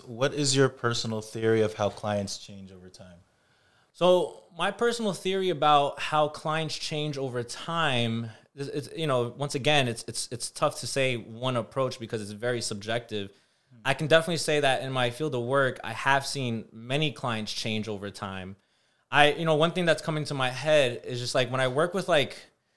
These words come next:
Speaker 2: you know, and I'm not trying to be sexist or anything here, guys, all right? I just wanna say, like, when I work with, like, females, for example, I notice that a lot of times they, they lack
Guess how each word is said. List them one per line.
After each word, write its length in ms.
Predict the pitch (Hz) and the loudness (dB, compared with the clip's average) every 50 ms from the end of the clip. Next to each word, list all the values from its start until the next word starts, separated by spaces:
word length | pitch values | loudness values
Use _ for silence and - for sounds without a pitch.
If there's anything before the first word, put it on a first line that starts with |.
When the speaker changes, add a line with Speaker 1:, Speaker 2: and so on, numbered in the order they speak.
| _ _ _ _ _ | _ _ _ _ _
Speaker 2:
you 80 | 170 | 2
know, 80 | 160 151 | 4 4
and 80 | 156 160 | 4 4
I'm 60 | 170 | 4
not 140 | 208 220 208 | 2 2 4
trying 160 | - 202 175 | 4 4 4
to 40 | 151 | 4
be 60 | 139 | 2
sexist 440 | 120 - - 131 120 - - 101 - | -2 2 2 2 0 0 -6 -8 -8
or 40 | 107 | -8
anything 280 | 98 98 95 - 92 98 | -8 -10 -10 -12 -12 -12
here, 140 | 104 110 | -12 -12
guys, 280 | 92 92 90 90 92 98 | -12 -12 -12 -12 -8 -2
all 60 | 104 | 2
right? 180 | 113 120 123 123 | 2 4 4 4
I 100 | 120 127 | 2 0
just 120 | 143 147 | 0 2
wanna 140 | 165 147 135 | 2 2 2
say, 180 | - - 131 113 | 4 4 4 4
like, 100 | 110 107 | 4 2
when 100 | 123 135 | 4 4
I 40 | |
work 160 | 151 180 196 180 | 6 6 6 6
with, 60 | 208 | 6
like, 120 | 170 143 - | 4 4 2
females, 500 | - - 165 165 165 151 143 127 120 - | -2 0 2 2 4 4 2 0 0 0
for 120 | - 120 | -2 -2
example, 480 | 113 107 110 113 113 107 113 117 113 117 | -2 0 -2 -2 -2 -2 -2 -4 -2 0
I 120 | 110 120 | 0 0
notice 260 | 123 131 139 156 151 | 0 2 0 0 2
that 160 | - 147 131 | 2 2 2
a 20 | 123 | 4
lot 180 | 120 127 135 | 4 4 4
of 60 | 139 131 | 4 2
times 340 | - 147 147 143 135 131 110 | 0 0 0 2 0 0 -2
they, 180 | 117 120 120 | -4 -4 -4
they 220 | - 123 120 120 123 | -6 -4 -4 -2 0
lack 360 | 120 127 127 143 156 156 | 4 6 6 6 4 2